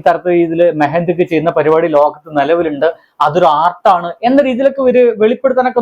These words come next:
നോക്കി. പക്ഷേ സംഗതിപ്പൊക്കെ കിട്ടുന്ന വിവരം ഇവരെ പണി പോയി എന്നാണ്, ഇവരെ ജോലി പോയി എന്നൊക്കെ ഒരു ഇൻഫർമേഷൻ ഉണ്ട്.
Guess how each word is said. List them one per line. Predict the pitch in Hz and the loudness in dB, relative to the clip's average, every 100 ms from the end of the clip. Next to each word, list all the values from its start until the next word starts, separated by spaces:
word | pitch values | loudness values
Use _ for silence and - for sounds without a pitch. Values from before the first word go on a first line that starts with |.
| 220 | 0
നോക്കി. | 233 226 208 | 0 0 -2
പക്ഷേ | - 131 107 _ _ _ _ - | 0 -2 -4 _ _ _ _ -2
സംഗതിപ്പൊക്കെ | 269 302 311 302 247 214 | 0 0 -2 -2 -2 -2
കിട്ടുന്ന | 202 233 240 170 | 0 2 2 2
വിവരം | 202 170 143 - 220 | 2 2 -2 -8 -2
ഇവരെ | 262 269 | 0 2
പണി | 233 247 240 | 0 0 0
പോയി | 147 143 | -2 -2
എന്നാണ്, | 120 104 - _ _ _ _ _ _ 311 | -4 -10 -16 _ _ _ _ _ _ 2
ഇവരെ | 339 277 196 | 2 2 2
ജോലി | 233 294 339 349 247 | 2 2 2 2 2
പോയി | 220 226 | 2 2
എന്നൊക്കെ | 214 208 208 | -2 0 0
ഒരു | 175 | 0
ഇൻഫർമേഷൻ | 156 185 196 202 160 | -2 -2 -2 -2 -4
ഉണ്ട്. | 139 | -2